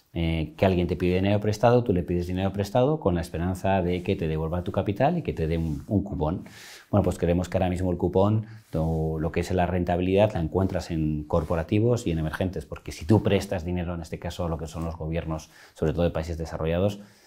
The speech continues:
eh, te dan un poquito más allá de, por no, incluso menos que las gracias.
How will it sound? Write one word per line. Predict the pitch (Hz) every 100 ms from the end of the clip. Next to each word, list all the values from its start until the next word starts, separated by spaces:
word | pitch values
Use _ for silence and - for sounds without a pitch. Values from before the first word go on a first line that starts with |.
| _ _ -
eh, | 87 80 78 73 73
te | 80
dan | 85 87
un | 85 -
poquito | 85 90 85
más | 85 82
allá | 85 87
de, | 87 82 76 71 80
por | 82
no, | 80 78 87
incluso | 90 90 82 82
menos | 85 92
que | -
las | 82
gracias. | 76 90 - 71